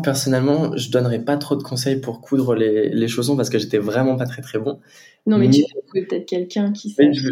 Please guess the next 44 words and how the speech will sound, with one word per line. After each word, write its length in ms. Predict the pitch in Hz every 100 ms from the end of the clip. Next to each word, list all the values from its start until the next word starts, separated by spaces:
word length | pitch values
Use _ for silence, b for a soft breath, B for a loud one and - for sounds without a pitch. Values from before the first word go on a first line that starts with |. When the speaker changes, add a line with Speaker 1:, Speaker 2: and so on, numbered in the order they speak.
| 135
Speaker 1:
mais 280 | 131 139
je, 180 | 139 131
mais 400 | 120 117 127 156
dans... 160 | 165 139
Le, 80 | 131
alors, 240 | 117 117
il 60 | 120
y 60 | 123
a, 80 |
c'est 160 | 123 139
pas 100 | 185
dans 100 | 185
le 60 | 143
numéro 360 | 131 131 123
un, 180 | 123 -
mais 120 | 131 120
dans 100 | 120
le 140 | 117
volume 420 | 117 147 147 139
deux 160 | 131 147
qui 160 | -
va 100 | 117
sortir, 420 | 107 107 - 107 _ _ _
euh, 220 | 117 107 104 -
très 200 | - -
bientôt, 400 | 139 120 127 170 B B B B _ -
euh, 420 | 123 113 - - - - - - - - - - - - _ -
il 240 | 123 123
y 60 | 131
a, 340 | 143 170 170 -
euh, 380 | 120 113 107 -
il 80 | 120
y 40 |
a 60 | 139
cette 180 | 139
partie 300 | 123 120 -
pour 200 | 143 135
coudre, 260 | 127 147 135
euh, 300 | 123 113 107
les 160 | 110 120
chaussons 380 | 120 117 131
et 60 | 127
les 100 | 117
pointes. 320 | 117 131 139